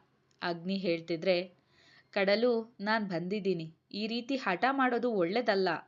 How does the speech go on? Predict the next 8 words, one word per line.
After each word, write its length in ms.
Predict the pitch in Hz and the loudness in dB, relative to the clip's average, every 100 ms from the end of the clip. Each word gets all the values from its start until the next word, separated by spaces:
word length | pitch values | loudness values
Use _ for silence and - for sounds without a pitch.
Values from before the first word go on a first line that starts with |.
| _ _ - | _ _ -10
ಅವನಿಂದೆ 640 | 170 170 170 175 202 214 | -6 -6 -8 -6 -2 0
ಬಂದ 260 | 185 170 170 | 0 -2 -4
ತೇಜು 420 | 165 170 170 190 202 | -6 -2 -2 -2 -4
ನುಡಿದ. 280 | 175 160 156 - _ _ _ _ _ _ _ _ - | -4 -6 -8 -12 _ _ _ _ _ _ _ _ -2
"ತೇಜು, 600 | 208 214 247 254 233 - 220 | 2 2 4 2 2 -4 0
ನೀನ್ 220 | 247 214 | 2 4
ಬಂದ್ಯಾ? 680 | 175 202 226 180 190 180 - | 4 2 2 2 2 -4 -10
ಹುಷಾರಾಗಿದ್ದೀಯಾ? 1200 | - 226 247 247 233 214 180 202 175 185 180 | -4 0 4 6 4 2 0 2 2 2 -2